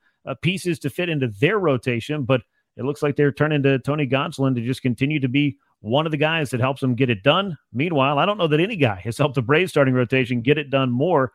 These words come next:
than Bryce Elder this year, particularly when you remember he was optioned to triple A in the middle of March and was the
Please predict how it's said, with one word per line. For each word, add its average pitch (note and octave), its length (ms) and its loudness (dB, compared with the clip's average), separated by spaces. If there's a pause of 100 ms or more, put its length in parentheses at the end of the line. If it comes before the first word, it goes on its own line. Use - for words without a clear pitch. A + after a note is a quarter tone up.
(200)
than C3 140 2
Bryce C3+ 320 2
Elder D3 300 2
this A#2 200 -2
year, B2+ 180 0
particularly D3 600 -2
when B2+ 160 0
you B2+ 140 0
remember B2+ 480 -2 (320)
he F3+ 100 -2
was F#3 180 -4
optioned C#3+ 340 -2
to D3 60 -2
triple D#3+ 400 -2
A G3 160 2
in A#2 100 2
the A#2+ 60 -2
middle C#3+ 280 0
of A#2+ 120 0
March F3 460 -2
and D3+ 160 -2
was D3+ 140 -2
the D#3 100 -4